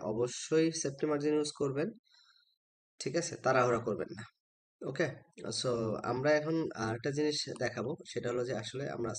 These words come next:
সাপোর্ট and রেজিস্ট্যান্স লেভেল থেকে, হ্যাঁ, সাপোর্ট and রেজিস্ট্যান্স লেভেল থেকে আমরা কিভাবে এই সফটওয়্যার থেকে ট্রেড নিতে পারি, ওকে? দেখেন, সাপোর্ট and রেজিস্ট্যান্স থেকে ট্রেড নেওয়ার জন্য প্রথমে আপনাকে বুঝতে হবে মার্কেটের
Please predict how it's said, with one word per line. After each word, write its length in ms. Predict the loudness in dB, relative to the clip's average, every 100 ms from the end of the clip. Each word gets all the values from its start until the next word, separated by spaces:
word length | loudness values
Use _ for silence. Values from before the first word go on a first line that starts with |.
| -2
সাপোর্ট 420 | -2 -2 0 -2 -2 _ _ -20 _ _ -4
and 100 | 2 4
রেজিস্ট্যান্স 420 | 4 2 0 0 -2 0
লেভেল 200 | 2 0 -2
থেকে, 200 | -2 0 -2 -8 _ -20 _ _ _ _ _ _ _ -20 _ _ _
হ্যাঁ, 200 | -6 -6 -8 -12 -8
সাপোর্ট 360 | -6 -6 -4 0 0
and 100 | 2
রেজিস্ট্যান্স 400 | 0 0 -2 -2 0 0
লেভেল 180 | 0 -2
থেকে 120 | -2 -2
আমরা 140 | -2 -4 -4
কিভাবে 320 | -4 -2 -2 0 0
এই 80 | -2 -2
সফটওয়্যার 380 | -4 -6 -4 -4
থেকে 120 | -4 -6 -2
ট্রেড 160 | -2 -2
নিতে 160 | -6 -8
পারি, 160 | -14 -18 _ _ _ -12
ওকে? 160 | -8 -8 -10 -20 -20 -20 -20 -20 _ 0
দেখেন, 240 | 2 2 -2 0
সাপোর্ট 280 | 2 4 6 8
and 100 | 8
রেজিস্ট্যান্স 340 | 8 6 2 2
থেকে 140 | -2 4
ট্রেড 140 | 6 6
নেওয়ার 160 | 4 4
জন্য 120 | 4 4 2
প্রথমে 240 | 2 2 2
আপনাকে 260 | 0 -2 -2
বুঝতে 260 | -4 -4 -2
হবে 140 | 2 2 0 -6 -2
মার্কেটের 360 | -2 -2 -4